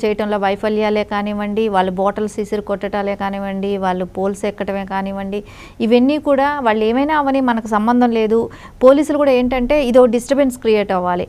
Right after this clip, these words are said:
అక్కడ తొక్కిసలాటలు జరగాలి, ఏదైనా అవ్వాలి, ప్రాణ నష్టం వల్ల ఈ థాట్‌లో ఉన్నారనేది ఇంటెలిజెన్స్ వర్గాలకు కూడా, నిఘా వర్గాలకు కూడా సమాచారం ఉంది కాబట్టి మొత్తం డిపార్ట్‌మెంట్‌ని అంతా కూడా మార్చాలనేది అయితే, ఆ, ఈసీ కూడా ఆలోచిస్తదని అనుకుంటున్నా. ఎందుకంటే వాళ్ళు చేసే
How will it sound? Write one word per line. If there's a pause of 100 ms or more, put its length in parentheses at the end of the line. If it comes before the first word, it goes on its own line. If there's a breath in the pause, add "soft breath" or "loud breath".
అక్కడ
తొక్కిసలాటలు
జరగాలి,
ఏదైనా
అవ్వాలి,
ప్రాణ
నష్టం
వల్ల (100)
ఈ
థాట్‌లో
ఉన్నారనేది (280 loud breath)
ఇంటెలిజెన్స్
వర్గాలకు
కూడా, (280 loud breath)
నిఘా
వర్గాలకు
కూడా
సమాచారం
ఉంది
కాబట్టి (260 loud breath)
మొత్తం
డిపార్ట్‌మెంట్‌ని
అంతా
కూడా
మార్చాలనేది
అయితే, (360 loud breath)
ఆ,
ఈసీ
కూడా
ఆలోచిస్తదని
అనుకుంటున్నా.
ఎందుకంటే
వాళ్ళు
చేసే